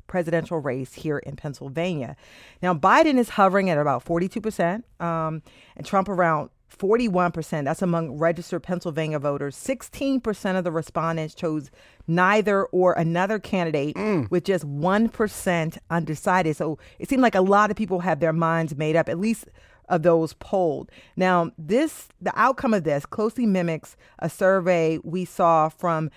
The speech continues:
Speaker 1: Franklin and Marshall College, also here in Pennsylvania. In October, their poll found that Biden, uh, was holding a very slight advantage over Trump, forty-two percent to forty percent, definitely within the margin of error here. And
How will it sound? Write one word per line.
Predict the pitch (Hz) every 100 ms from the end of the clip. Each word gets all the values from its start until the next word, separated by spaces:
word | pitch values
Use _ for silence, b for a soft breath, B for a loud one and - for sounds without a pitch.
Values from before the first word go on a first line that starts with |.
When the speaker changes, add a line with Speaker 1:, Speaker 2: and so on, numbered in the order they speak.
| b
Speaker 1:
Franklin | - 196 190 190 156
and | 147 165
Marshall | 165 202 233
College, | - 156 135 139 - -
also | 170 175 180
here | 156 165 147
in | 139
Pennsylvania. | 147 - 143 151 143 143 B B B
In | - 180
October, | 160 - - 247 202
their | 151 202 240
poll | - 208 185
found | - 160 156
that | 147 127
Biden, | 165 180 175 156 b b b b -
uh, | 156
was | 156
holding | - 190 180
a | 165 165
very | 151 214 254 254
slight | 220 190
advantage | 175 160 156 156
over | 151 151
Trump, | - 156 - _
forty-two | - 233 254 - 240
percent | 202 185 170
to | -
forty | 123 175 180
percent, | 165 170 165 147 -
definitely | 175 277 247
within | 214 208 185
the | 175
margin | 156 156 139
of | 135 -
error | 175 175
here. | 165 170 156 151 b b b b b -
And | 185 170 165